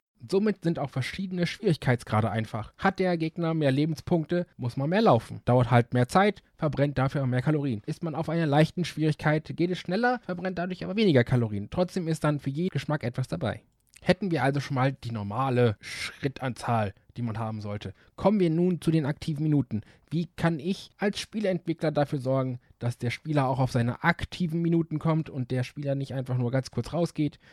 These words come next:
irgendwie zehn Minuten im Kreis läuft und dann wiederkommt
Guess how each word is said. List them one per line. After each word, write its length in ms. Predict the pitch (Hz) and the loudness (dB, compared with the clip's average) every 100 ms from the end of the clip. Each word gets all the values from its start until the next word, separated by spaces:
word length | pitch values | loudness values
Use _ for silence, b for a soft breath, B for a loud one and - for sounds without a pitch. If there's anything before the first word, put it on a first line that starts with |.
| b _ | b _
irgendwie 460 | 139 131 131 120 - | -2 -2 0 -2 0
zehn 160 | 170 | 0
Minuten 340 | 156 139 135 127 | 2 2 0 -4
im 120 | 131 | -4
Kreis 300 | - 170 - | 0 0 2
läuft 300 | 156 147 - | 2 2 2
und 80 | 135 | 4
dann 160 | 135 | 4
wiederkommt 560 | 131 131 120 113 110 | 4 2 2 -2 -2